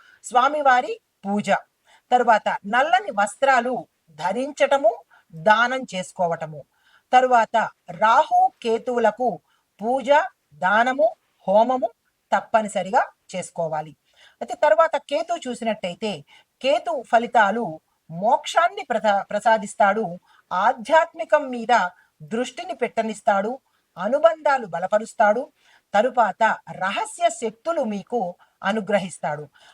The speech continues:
అయితే ఏ రాశుల వారికి శుభంగా ఉండబోతోంది అంటే మిథున, తుల, ధనస్సు వాళ్ళకి అనుకూలతలు, ప్రతికూలతలు మేషము, కర్కాటకము, మకర రాశులకు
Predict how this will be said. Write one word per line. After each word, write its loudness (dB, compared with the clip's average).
అయితే 0
ఏ 2
రాశుల 2
వారికి 0
శుభంగా 0
ఉండబోతోంది -4
అంటే -8
మిథున, 0
తుల, 2
ధనస్సు -4
వాళ్ళకి 0
అనుకూలతలు, -6
ప్రతికూలతలు 0
మేషము, 0
కర్కాటకము, 0
మకర 0
రాశులకు -2